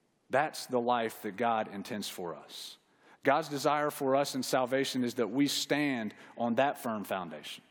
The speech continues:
that we are like tre-, trees planted by streams of water that yield their fruit in season, and a tree planted by streams of water will thrive and flourish even in a drought. Because even though there's no rain, that stream will provide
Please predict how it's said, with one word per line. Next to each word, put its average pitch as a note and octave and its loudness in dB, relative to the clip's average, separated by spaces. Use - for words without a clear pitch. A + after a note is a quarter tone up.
that B2+ 2
we D#3 6
are D3 4
like B2+ -2
tre-, E3 0
trees D#3 4
planted D#3 0
by C3 4
streams D#3+ 0
of A#2 -2
water C3+ 4
that A#2+ 0
yield D#3+ 2
their C#3+ 4
fruit E3 2
in B2+ -4
season, D3+ 2
and C#3 2
a - 0
tree F3 2
planted D#3+ 0
by C#3+ 4
streams D#3+ -2
of A#2+ -2
water D3 4
will B2+ 0
thrive D3+ 2
and A#2+ -4
flourish C#3+ 0
even D3 2
in B2+ 2
a A2 0
drought. A#2+ -2
Because C3+ 2
even F3 2
though D#3+ 4
there's C#3+ 2
no D3 2
rain, C#3+ 0
that C3 0
stream D3 0
will B2 -2
provide B2 2